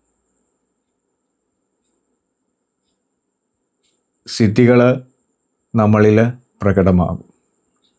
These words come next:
എല്ലാവർക്കും സ്വർഗം വേണം,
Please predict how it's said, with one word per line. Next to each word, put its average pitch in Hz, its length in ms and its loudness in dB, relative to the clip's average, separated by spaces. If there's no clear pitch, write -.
എല്ലാവർക്കും 143 680 2
സ്വർഗം 117 560 0
വേണം, 101 260 -4